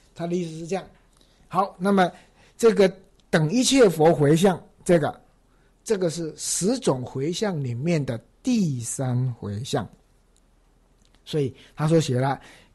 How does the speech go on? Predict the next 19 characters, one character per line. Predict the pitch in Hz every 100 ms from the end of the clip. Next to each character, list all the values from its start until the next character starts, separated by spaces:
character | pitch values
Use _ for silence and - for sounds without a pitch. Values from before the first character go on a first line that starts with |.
| _
一 | 254 220 180
同 | 139 156 185
等 | 135 117 98 -
一 | 180 180
切 | - 196 147
佛 | 123 113 123
回 | 123
向 | 156 135
者， | 107 92 -
十 | - - 135 160
回 | 139 131
向 | 143 127
中 | 127 127
的 | 117
第 | - 185 127
三 | 131 123
回 | 117 107
向。 | 151 - - _ - _ _
哦， | 143 143 113